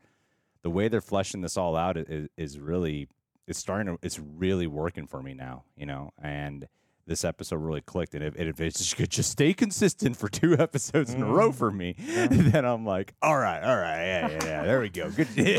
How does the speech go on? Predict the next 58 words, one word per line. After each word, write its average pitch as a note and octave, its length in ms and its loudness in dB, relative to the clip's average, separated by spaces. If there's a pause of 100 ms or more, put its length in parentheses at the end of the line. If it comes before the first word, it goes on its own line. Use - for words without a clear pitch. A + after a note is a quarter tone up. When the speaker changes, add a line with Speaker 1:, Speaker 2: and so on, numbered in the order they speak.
(260)
Speaker 2:
If C#3+ 40 6
we A3 60 4
Speaker 1:
yeah. G#3 60 4
Speaker 2:
could C#4+ 120 4
get - 140 6
a B3+ 80 2
great D3 320 4
Speaker 1:
I'm, - 20 2
I'm C3+ 140 2
here." C3+ 280 6
Speaker 2:
odd-numbered A#2+ 420 2
episode A2 580 6
Speaker 1:
<laughs> - 140 4
Speaker 2:
next. G#3 520 0 (160)
Speaker 1:
Y-, A#2 180 4 (180)
yeah, C#3+ 280 4
because C#3 280 2
then C#3+ 260 -2
I C#3 60 4
know C#3+ 100 6
there C#3 120 6
are B2+ 40 2
people B2+ 280 0
who've G2+ 280 -2 (160)
definitely G2+ 340 0
been, F2+ 260 -4
like, D#2+ 260 -2 (100)
liking G2 480 0
to G2 120 -8
loving E2 500 -2
every D#2+ 360 -4
episode D#2 520 -6
thus D#2 240 -2
far, E2 400 -2 (640)
and D2+ 240 -4
it D#2+ 120 -2
has E2 260 -2
been D#2+ 240 -4
<laughs> - 240 4
the G2+ 180 -4
even F2 220 -4
numbers F#2 320 -4
have G2 180 -4
progressively A2 720 -2
<laughs> - 80 2
got D3 160 4
every D3+ 340 4
even C3+ 200 2
number. C3+ 200 2
We're A#2 100 4
like, G#2+ 240 2
"That's A3+ 220 0
the C3+ 120 0
best B2 340 0
one E3+ 200 4
so F3 240 2
far." - 280 4
Speaker 2:
Yeah. F#4+ 300 6